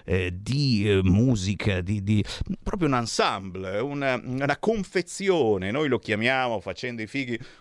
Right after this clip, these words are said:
un prodotto musicale veramente di alta qualità. E mi chiedo, come cacchio è possibile?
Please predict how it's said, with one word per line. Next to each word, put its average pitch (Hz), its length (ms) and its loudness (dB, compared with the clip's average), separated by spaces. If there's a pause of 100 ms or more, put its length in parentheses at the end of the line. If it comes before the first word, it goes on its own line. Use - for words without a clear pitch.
un 156 220 2
prodotto 127 840 2
musicale 90 920 2
veramente 175 640 0
di 123 180 -6 (100)
alta 226 680 -2
qualità. 139 760 2 (320)
E 220 140 4
mi 226 140 -10
chiedo, 165 580 2 (240)
come 180 260 -2
cacchio 185 320 0
è 123 40 -6
possibile? 98 680 -2